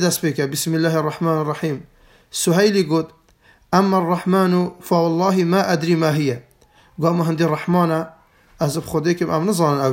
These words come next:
چییە و ئەو کیە. «ولكن اكتب باسمك اللهم.» گوت: «بەلی هۆسە بموێسە وەکی مە. باسمك اللهم.» ئەمما کو بسم الله الرحمن الرحیم گوام نزان ڕەحمان کیە، نەنوێسە.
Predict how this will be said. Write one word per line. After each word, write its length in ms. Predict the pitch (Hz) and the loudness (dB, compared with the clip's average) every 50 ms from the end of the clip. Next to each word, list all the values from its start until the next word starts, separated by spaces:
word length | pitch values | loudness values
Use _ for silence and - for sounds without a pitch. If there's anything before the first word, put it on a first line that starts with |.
| 123 - | -2 -2
چییە 220 | - - 151 131 123 127 | -4 -2 -2 -2 -2 -2
و 40 | 147 147 | -2 -2
ئەو 100 | 147 139 139 - | -2 -4 -4 -4
کیە. 200 | - 156 127 110 95 - _ - - - - - - - - - - | -4 -4 -4 -4 -8 -16 _ -20 -20 -20 -20 -20 -20 -20 -8 -2 0
«ولكن 460 | 151 160 180 196 190 185 190 190 175 - - | 2 2 2 0 0 0 0 0 0 2 0
اكتب 320 | 214 214 - - 208 208 196 202 - 165 143 131 | -2 0 0 2 2 2 2 0 -6 -10 -4 -2
باسمك 440 | 160 202 196 - 180 175 196 190 - | 0 0 0 0 0 0 0 0 0
اللهم.» 640 | 196 196 190 180 170 160 156 147 147 170 170 165 151 143 123 123 - - - - - - - - - - - - - - | 0 0 2 2 2 2 2 2 2 0 0 0 0 -2 -2 -4 -8 -14 -20 -20 -20 -20 -20 -20 -20 -20 -20 -10 -4 0
گوت: 140 | 147 131 120 147 | 0 0 2 0
«بەلی 180 | 165 175 180 180 185 | 0 2 4 4 4
هۆسە 180 | 180 175 - 156 143 | 2 2 0 -2 -2
بموێسە 360 | 143 135 127 131 123 - 151 143 | -2 -2 -2 -2 -2 -2 0 0
وەکی 240 | 147 143 147 - 147 139 | 0 -2 -2 -2 -2 -2
مە. 100 | 135 127 120 - - - _ _ - - - - - - | -2 -2 -4 -8 -14 -20 _ _ -20 -20 -20 -16 -10 -6
باسمك 480 | 156 131 170 190 - - 175 185 190 185 185 175 | -2 0 2 2 0 0 0 0 0 0 0 0
اللهم.» 400 | 160 156 147 143 147 139 127 127 123 120 - - - _ - - - _ _ _ _ _ - - - _ - - - _ _ _ _ _ _ - | 0 0 0 -2 -2 -4 -4 -4 -6 -8 -10 -14 -20 _ -20 -20 -20 _ _ _ _ _ -20 -20 -20 _ -20 -20 -20 _ _ _ _ _ _ 0
ئەمما 380 | - 170 180 180 180 180 190 196 196 - - - - - - - - _ - | 2 2 2 2 2 2 2 2 0 -2 -6 -14 -20 -20 -20 -20 -20 _ -2
کو 80 | - 160 147 147 - 175 160 | -2 -2 -2 -2 -6 -4 -2
بسم 260 | 196 180 - - 165 | -2 -2 -2 -2 0
الله 280 | 175 165 170 180 180 175 170 160 | 0 2 2 2 2 2 2 2
الرحمن 440 | 156 160 156 165 165 175 180 170 165 165 | 0 -2 -2 -2 0 0 2 2 0 0
الرحیم 360 | 151 160 156 - 190 202 208 185 156 | 0 -2 -2 0 0 0 0 0 0
گوام 180 | 165 160 156 160 180 | 0 0 0 0 -2
نزان 260 | 180 156 175 160 160 151 | 0 0 0 0 0 -2
ڕەحمان 320 | 147 - - 165 165 156 147 - | -4 -4 -4 -4 -4 -4 -2 0
کیە، 180 | - 202 208 214 220 - - - - _ _ _ _ _ - 156 | 2 2 2 2 0 -4 -10 -20 -20 _ _ _ _ _ -4 0
نەنوێسە. 680 | 160 180 175 160 156 143 151 151 143 127 - 156 151 143 | 0 2 2 0 0 0 0 0 0 -2 -2 -2 -2 -2